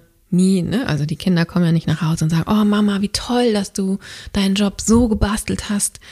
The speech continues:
dass ich so viel Zeit mit dir verbringen kann, dass du immer für mich da bist, dass immer was eingekauft ist, dass es immer mehr oder weniger geputzt ist. Ähm,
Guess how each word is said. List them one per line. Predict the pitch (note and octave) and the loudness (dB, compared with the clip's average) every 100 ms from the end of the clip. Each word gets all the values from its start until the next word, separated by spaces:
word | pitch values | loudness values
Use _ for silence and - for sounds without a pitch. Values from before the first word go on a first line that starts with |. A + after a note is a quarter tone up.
| - - - | -20 -20 -6
dass | F#3+ F#3 - - A3 - - - _ _ _ _ _ _ _ _ _ _ _ _ _ - | 0 0 0 -8 -12 -16 -20 -20 _ _ _ _ _ _ _ _ _ _ _ _ _ -6
ich | G3+ | 0
so | A3 | 0
viel | C4+ | 0
Zeit | - F#4+ | -2 0
mit | F4+ | 2
dir | G#3+ | 2
verbringen | - E3 E3 D3+ | 0 0 0 -2
kann, | D3+ D3+ D#3 _ _ - - | -2 -4 -6 _ _ -20 -8
dass | G3 - | -6 -4
du | A3+ | -2
immer | G#3 | 0
für | A3+ | 0
mich | A3 - | -2 0
da | D4 F4+ | -2 -2
bist, | F#3 - | -2 -2
dass | G3 | -2
immer | A3+ A#3 | -2 -2
was | B3 | -2
eingekauft | - F4 E4 - F3+ - | -4 -4 -4 -4 -4 -6
ist, | - | -4
dass | G#3+ G3 - | -2 -2 -4
es | - G#3+ | -4 -4
immer | - A3 A3+ A3+ A#3+ A#3+ _ _ _ | -2 -2 -2 -4 -6 -12 _ _ _
mehr | C4 C4+ | 0 0
oder | A#3+ F#3+ | 2 2
weniger | G#3 G3+ F3+ F3+ | 4 4 2 0
geputzt | G3+ - - - - | 2 0 0 -4 -6
ist. | G3 - - - - - - - - _ - - | -6 -8 -14 -18 -20 -20 -20 -20 -20 _ -20 -2
Ähm, | G3 F#3 F#3 | 0 2 2